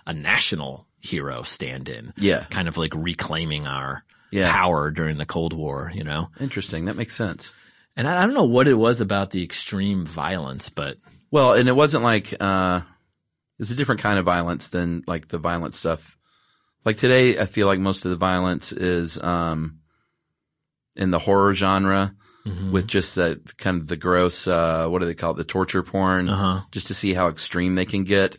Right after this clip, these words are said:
Speaker 1: Mm-hmm.
Speaker 2: The violence back then was a lot, you could laugh at it a lot more.
Speaker 1: Mm-hmm.
Speaker 2: I mean, it might, it could have been Monty Python with, like, arms and legs blowing off and
Speaker 1: Yeah,
Speaker 2: stuff.
Speaker 1: I think the end of Commando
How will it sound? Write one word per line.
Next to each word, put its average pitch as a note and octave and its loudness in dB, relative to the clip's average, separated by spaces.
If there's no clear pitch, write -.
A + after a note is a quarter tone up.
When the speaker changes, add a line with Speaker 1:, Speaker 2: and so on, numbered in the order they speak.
Speaker 1:
Mm-hmm. G2+ -4
Speaker 2:
The G#2+ 2
violence E3 2
back G#2+ 0
then B2 2
was F2+ 0
a F2+ 2
lot, G2 2
you A2 -8
could G#2+ 2
laugh F#2+ 2
at G#2+ 6
it G#2 4
a G#2 4
lot G#2 4
more. A2 4
Speaker 1:
Mm-hmm. A2 0
Speaker 2:
I G#2+ 4
mean, G#2+ 6
it - 4
might, G2+ 4
it G2+ 2
could A2+ 2
have G2+ 4
been G2 4
Monty F#2+ 4
Python F2 0
with, F2+ -8
like, F2+ 2
arms F#2 2
and F2+ 0
legs F2 0
blowing E2+ 0
off E2 -4
and F2 -2
Speaker 1:
Yeah, D3+ 0
Speaker 2:
stuff. D#2+ -2
Speaker 1:
I - 4
think F#2+ -2
the - 0
end C3 6
of A2+ 2
Commando G2+ -2